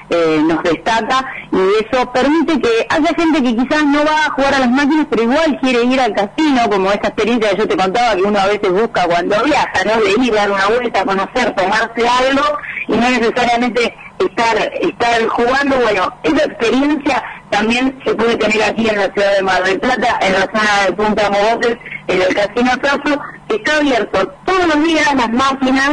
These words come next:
los slots de quince a tres de la madrugada se pueden utilizar,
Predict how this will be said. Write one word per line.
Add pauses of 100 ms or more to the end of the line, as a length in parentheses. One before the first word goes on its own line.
(100)
los
slots (160)
de
quince
a
tres
de
la
madrugada
se
pueden
utilizar,